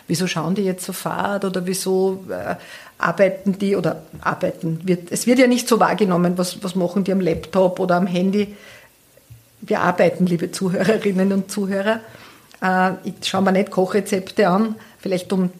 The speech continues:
zwölf in der Nacht, wann schon alle müde sind, <laughs> aber sonst machen wir uns Termine aus, beantworten E-Mails, äh, kommunizieren mit unseren Mitarbeiterinnen über die elektronischen Medien, was ja super ist. Das kann man vom Platz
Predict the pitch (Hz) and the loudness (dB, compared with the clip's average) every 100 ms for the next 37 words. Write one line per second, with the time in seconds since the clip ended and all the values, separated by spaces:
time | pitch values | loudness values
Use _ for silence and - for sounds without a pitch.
0 | - - 196 190 196 190 175 196 - 196 | -16 -2 0 2 2 2 0 -2 -2 2
1 | 190 190 190 196 190 202 202 262 262 180 | 4 2 -2 -4 0 4 4 4 2 2
2 | 208 240 - 269 247 226 214 214 208 247 | 2 0 0 0 2 0 0 2 2 2
3 | - - - - - 180 - 214 208 208 | -2 -10 -18 -16 -4 -4 0 2 2 -2
4 | 233 202 185 202 - 175 196 - - - | -2 0 2 0 -2 -2 -2 -2 -4 -2
5 | 175 190 202 202 214 196 196 202 190 196 | -2 0 -2 0 0 2 2 2 2 0
6 | 190 - - - - - 190 190 208 208 | -2 -8 -12 -14 -10 -6 -6 0 4 6
7 | 208 - 214 214 208 196 214 202 190 - | 4 4 4 4 4 2 2 2 2 -2
8 | 190 180 214 196 196 202 202 202 - - | -2 -2 0 0 2 2 0 -2 -10 -20
9 | - - - _ 208 208 208 202 202 - | -20 -20 -20 _ 0 2 2 0 0 -2
10 | 180 233 220 185 220 226 170 160 180 190 | 0 2 2 2 2 2 0 0 -2 -2
11 | - 233 - 170 170 175 - - 175 175 | -4 -4 -2 -2 -4 -8 -6 -2 0 0
12 | 185 180 - - - - - | 0 -2 0 0 -2 -10 -10